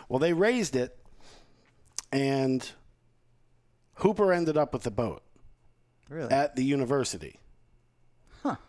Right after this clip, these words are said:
Speaker 1: At whatever the name of that university, Moorhead or whatever university he's at, and they had, the boat was there for a while,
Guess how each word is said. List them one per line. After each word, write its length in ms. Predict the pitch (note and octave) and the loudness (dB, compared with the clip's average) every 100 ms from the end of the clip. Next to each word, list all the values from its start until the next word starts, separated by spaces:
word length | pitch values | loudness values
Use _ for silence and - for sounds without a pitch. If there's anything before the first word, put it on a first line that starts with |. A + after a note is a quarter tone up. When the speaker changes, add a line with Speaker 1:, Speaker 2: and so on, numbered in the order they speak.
| _ _ _ - | _ _ _ -4
Speaker 1:
At 240 | B2+ C3+ | -2 -2
whatever 300 | B2+ C3+ C#3+ | -2 -2 0
the 80 | C#3 | -2
name 240 | C3+ C#3 C3+ | 0 0 0
of 60 | |
that 100 | C3 | -2
university, 640 | B2 C3 A#2+ C3+ - G2 G2+ | -2 -2 0 -2 -2 -6 -4
Moorhead 580 | A2+ C#3+ A2+ C3+ C3 B2 | -2 0 0 0 0 0
or 40 | |
whatever 520 | A#2 B2+ A#2+ B2+ A2+ - _ _ _ - | -2 -2 -2 -2 -4 -8 _ _ _ -6
university 540 | B2 B2 C#3 C3+ G2+ | -2 0 0 -2 -6
he's 220 | A2 B2+ | -4 -2
at, 140 | A#2+ F2 | -2 -4
and 140 | G#2+ | -4
they 80 | C3 | -2
had, 200 | D3+ A#2+ | -2 -2
the 80 | A#2+ | -2
boat 240 | C#3+ D#3+ | 0 0
was 160 | D3 A#2 | -2 0
there 200 | F#3+ G3 | 0 0
for 120 | C3+ | -2
a 40 | |
while, 440 | G#2 F2 D#2 - | -4 -6 -8 -12